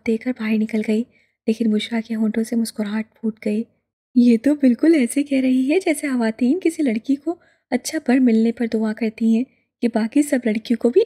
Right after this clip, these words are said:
ऐसा ही अच्छा बर मिले।" "हाँ, अमूमन तो ऐसा ही होता है, लेकिन सच यही है कि हमें हर जगह अच्छे लोगों से वास्ता पड़ने की ही दुआ करनी चाहिए।" उसके लहजे में कुछ उदासी सी थी।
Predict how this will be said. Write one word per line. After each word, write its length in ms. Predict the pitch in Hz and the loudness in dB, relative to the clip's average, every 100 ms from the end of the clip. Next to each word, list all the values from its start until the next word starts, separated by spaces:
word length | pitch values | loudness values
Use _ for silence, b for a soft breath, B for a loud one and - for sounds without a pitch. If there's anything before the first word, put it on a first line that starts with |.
| - | 2
ऐसा 280 | 226 - 254 | -4 -2 0
ही 160 | 262 | 2
अच्छा 260 | 226 - 220 | 0 -2 -2
बर 180 | 220 214 | 0 0
मिले।" 320 | 214 214 262 _ _ _ _ _ _ - | 0 -2 -4 _ _ _ _ _ _ -18
"हाँ, 480 | - 285 302 359 _ _ _ | -6 -2 -2 -2 _ _ _
अमूमन 380 | 269 254 269 339 | 4 4 4 0
तो 120 | 392 | 0
ऐसा 260 | 349 254 269 | 0 0 0
ही 140 | 254 254 | 2 2
होता 260 | 226 240 | 0 -2
है, 220 | 233 247 285 _ _ _ | -4 -4 -6 _ _ _
लेकिन 240 | 240 247 254 | 0 2 0
सच 300 | 240 233 240 | 0 -4 -2
यही 260 | 226 247 | 0 2
है 160 | 262 302 b b _ | 2 0 b b _
कि 40 | 294 | -2
हमें 200 | 302 359 | -2 0
हर 80 | 277 | -2
जगह 380 | 277 254 240 311 | -2 -4 -2 -4
अच्छे 260 | 294 - 277 | -6 -4 0
लोगों 260 | 247 240 | 2 0
से 140 | 262 311 | -2 -2
वास्ता 320 | 247 - 262 | -4 -4 -8
पड़ने 360 | - 240 240 254 | -4 0 0 0
की 120 | 269 | 0
ही 120 | 320 | 0
दुआ 260 | 294 247 240 | 0 -2 -4
करनी 340 | 233 226 226 | -2 0 0
चाहिए।" 400 | 247 240 233 247 - _ _ _ _ | -2 -2 0 -2 -4 _ _ _ _
उसके 220 | 294 - | -10 -8
लहजे 340 | 294 247 - 254 | -6 -4 -4 -4
में 120 | 262 | -4
कुछ 220 | 269 277 | -4 -6
उदासी 420 | 247 226 220 226 | -4 -4 -6 -6
सी 180 | 226 226 | -4 -4
थी। 180 | 220 | -2